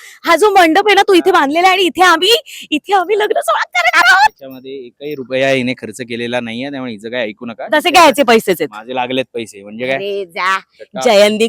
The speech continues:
Speaker 1: ख-, सगळा खर्च केलेला आहे आणि जयंतनी आम्हाला या सुंदर सुंदर साड्या पण दिलेल्या आहेत.
Speaker 2: हम्म.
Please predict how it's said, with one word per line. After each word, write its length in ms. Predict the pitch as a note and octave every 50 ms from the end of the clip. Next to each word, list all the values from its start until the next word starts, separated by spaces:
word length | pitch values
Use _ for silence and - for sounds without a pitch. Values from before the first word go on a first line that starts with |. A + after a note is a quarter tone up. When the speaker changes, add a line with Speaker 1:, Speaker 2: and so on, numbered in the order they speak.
| -
Speaker 1:
ख-, 40 | G#3
सगळा 320 | G3 D3 G#3 G3+ G3+ G#3 A#3+ -
खर्च 240 | - A3 F3+ - A3+
केलेला 320 | G#3+ A3+ A#3 A3+ A3 A3
आहे 100 | A3 A#3+
आणि 140 | C4+ C4 C4
जयंतनी 300 | G#3 A#3+ A3+ A3 A3+ A#3+
आम्हाला 200 | A#3 A3 A3 A3
या 80 | A#3
सुंदर 300 | A#3 - B3 G#3+ G#3 A3+
सुंदर 220 | A3 A#3 A3+ A#3 A#3
साड्या 360 | G#3+ - - F3+ F3+ G3 G#3
पण 160 | G3+ A3+ A3
दिलेल्या 300 | G#3 G3+ F#3+ F#3+ F#3 F3+
आहेत. 260 | F3 E3 _ _ -
Speaker 2:
हम्म. 120 | A#2+ A#2+